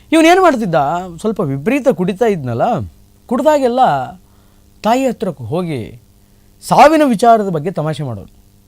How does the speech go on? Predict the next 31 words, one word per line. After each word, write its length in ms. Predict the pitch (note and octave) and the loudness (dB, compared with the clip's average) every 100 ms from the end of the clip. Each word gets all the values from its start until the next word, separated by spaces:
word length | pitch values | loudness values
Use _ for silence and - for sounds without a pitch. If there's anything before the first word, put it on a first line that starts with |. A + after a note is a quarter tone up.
| - | -12
"ನಾನು 120 | C3+ | -8
ಸತ್ಬಿಡ್ತೀನಿ, 600 | C3 C3 D#3 C3+ C3 C3 C#3 | -8 -6 -6 -6 -8 -10 -10
ನಾನು 160 | C#3+ | -10
ಸತ್ಬಿಡ್ತೀನಿ, 680 | C3 A#2+ C#3+ - B2+ A#2+ B2 _ _ _ _ _ _ - | -8 -10 -10 -8 -8 -10 -14 _ _ _ _ _ _ -10
ಆ, 160 | F3 E3+ | -10 -4
ತಾಯಿ 360 | D#3+ F#3+ G3 | 0 2 2
ಏನೋ 180 | F#3+ G#3 | 0 2
ಹೇಳಬೇಕು" 440 | E3+ F3+ E3 C#3+ | 2 2 -2 -4
ಅಂತ. 160 | D3 C#3+ B2+ E3+ | -8 -6 -8 -6
ಈಗ 160 | F3 | -6
ತಾಯಿ, 320 | C3+ F3+ D3 D3+ | 0 0 0 -4
for 240 | F#3+ F3+ | 0 0
example, 380 | D#3 F3 - - _ _ _ _ _ E3 | 2 -2 -2 -12 _ _ _ _ _ 0
"ಲೋ 420 | G3 F#3+ F3+ D#3 | 2 2 0 -4
ವಿಜಯ್ 280 | C#3+ D3+ F3 | -4 -2 -2
ಕುಮಾರ, 220 | E3+ E3 E3+ F3+ D#3+ | -2 0 2 2 0
ವಿಜಯ, 240 | D3 F3+ F#3 G3 | 0 2 2 0
ನಿನಗೆ 180 | E3 E3+ | -2 -4
ಮದುವೆ 320 | C#3 D3 A3 | -4 0 0
ಮಾಡ್ಬೇಕಣ್ಲಾ" 840 | G#3 F3 D#3 - C3 B2 C#3 B2 - - | 2 0 -4 -6 -6 -4 -4 -6 -14 -12
ಅಂತ 160 | D3 | -8
ತಾಯಿ 220 | C#3 D#3 D#3 | -4 -2 -2
ಏನಾದರೂ 300 | D3+ C#3+ B2 | -6 -8 -8
ಹೇಳಿದ್ರೆ, 280 | C#3 C3+ | -6 -8
"ನೀನು 160 | C3 C3+ | -8 -8
ನನ್ನ 120 | B2+ | -8
ಮದುವೆ 260 | B2+ F3 D3 | -6 -6 -4
ಮಾಡಿದ್ರೆ 320 | C3+ B2+ B2+ | -6 -6 -8
ನಾನು 180 | B2 A#2 | -8 -8
ನೇಳಕ್ಕೆ 400 | B2 B2 A#2+ A2 | -8 -8 -10 -14
ಸತ್ಬಿಡ್ತೀನಿ, 580 | G2+ G2+ - G2 G#2 | -14 -16 -18 -18 -18